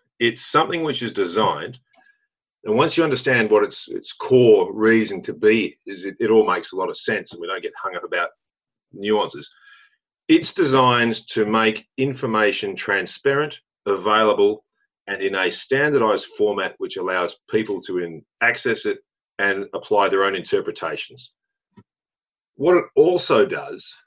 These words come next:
is it, to use the words of Don Shipp from the Democrats many, many years ago, and I'm not extolling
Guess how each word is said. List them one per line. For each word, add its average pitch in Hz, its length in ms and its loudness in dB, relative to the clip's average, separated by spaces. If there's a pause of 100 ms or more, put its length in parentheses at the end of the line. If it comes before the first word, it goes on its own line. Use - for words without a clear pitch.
(540)
is 113 240 0
it, 113 220 4 (1160)
to 110 120 -4
use 113 400 2
the 101 80 -4
words 104 420 6
of 82 200 -4
Don 101 260 0
Shipp - 320 -6
from 90 140 -12
the 87 80 -6
Democrats 98 720 -2
many, 98 180 -4
many 90 220 -6
years 95 260 0
ago, 78 260 -8
and 87 80 -6
I'm 92 120 -6
not 95 160 -4
extolling 90 580 -6